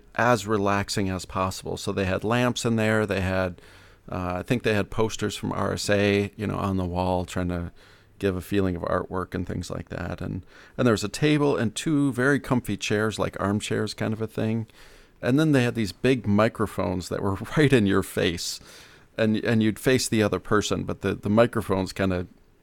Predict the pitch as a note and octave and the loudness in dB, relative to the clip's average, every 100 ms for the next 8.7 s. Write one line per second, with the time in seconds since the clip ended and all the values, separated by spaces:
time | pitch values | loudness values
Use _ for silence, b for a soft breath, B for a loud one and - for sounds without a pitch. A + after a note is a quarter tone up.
0 | _ _ A#2 A2+ - A2+ A2 G2+ G2 G#2+ | _ _ -8 -8 -2 2 4 2 0 2
1 | G2+ G2 F2+ G2 G2 G2+ F#2 F#2 F#2+ F2+ | 2 2 2 0 0 -2 -2 0 2 2
2 | F#2+ - G2 G2 F#2+ F#2 F#2 F#2 F#2 - | -2 -4 -4 -4 -6 -6 -6 -6 -8 -4
3 | G2 F#2 F#2 - - - - - b b | -4 -2 -8 -10 -8 -8 -8 -12 b b
4 | b b b b - - C#3+ D3+ D3 C3+ | b b b b -8 2 2 4 2 4
5 | C#3+ A#2+ D3 B2+ A#2 A2 G#2+ G2+ - G#2+ | 2 2 2 0 0 2 2 0 0 0
6 | G#2 G2 G2 G2+ F#2 F#2 F2+ F#2+ F#2+ - | 2 2 0 0 -2 -2 -2 -2 -2 -2
7 | F#2 F2 E2+ E2+ F2 - F#2 - G2 - | -4 -4 -6 -8 -8 -8 -6 -4 -4 0
8 | G2+ F#2+ - G#2+ A#2 - | 0 -2 -4 -2 -2 -2